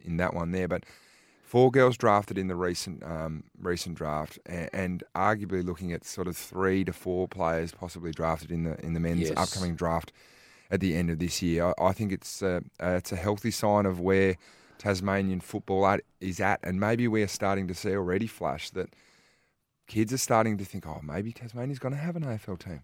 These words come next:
Speaker 2: Of course.
Speaker 1: And maybe the, my journey isn't,
Speaker 2: Bingo.
Speaker 1: is, is, isn't, uh, off the island or away somewhere else. Maybe there's a
Speaker 2: Bingo.
Speaker 1: pathway for me to, to play football for this great state. Hot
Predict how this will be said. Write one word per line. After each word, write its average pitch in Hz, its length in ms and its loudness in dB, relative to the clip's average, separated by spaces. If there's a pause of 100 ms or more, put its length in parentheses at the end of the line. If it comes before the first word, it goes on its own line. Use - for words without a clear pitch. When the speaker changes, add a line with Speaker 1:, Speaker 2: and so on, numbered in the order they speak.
Speaker 2:
Of - 180 -4
course. - 560 2
Speaker 1:
And 104 180 0
maybe 131 240 4
the, 135 80 -2
my 135 140 4
journey 131 400 4
isn't, 147 180 2
Speaker 2:
Bingo. 104 360 4
Speaker 1:
is, - 60 -6
is, 117 320 0
isn't, 139 440 0 (640)
uh, 101 240 0
off 98 240 4
the 95 140 2
island 85 400 2
or 85 100 0
away 85 280 0
somewhere 85 280 -6
else. 78 160 -10
Maybe 104 240 -2
there's 135 160 4
a 80 40 4
Speaker 2:
Bingo. 76 120 -2
Speaker 1:
pathway 127 400 0
for 107 140 -6
me 104 180 0
to, 98 160 2 (540)
to - 80 -14
play 98 240 4
football 85 400 -4
for 82 400 0 (520)
this 95 380 2 (220)
great 87 420 4 (200)
state. 80 520 -2 (540)
Hot 143 80 12